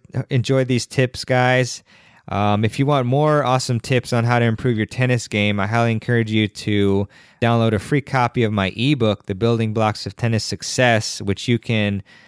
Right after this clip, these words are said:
download at tennisfiles dot com slash ebook.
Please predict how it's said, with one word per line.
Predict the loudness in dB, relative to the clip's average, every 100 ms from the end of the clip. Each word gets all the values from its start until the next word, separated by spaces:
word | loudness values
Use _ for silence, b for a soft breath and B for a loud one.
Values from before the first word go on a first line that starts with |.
| B
download | -2 0 2 2 4 2 0 -4
at | -6 -4 -4
tennisfiles | -2 0 0 2 2 2
dot | 0 0
com | 0 0
slash | 0 0 0 -2
ebook. | 0 2 2 0 -2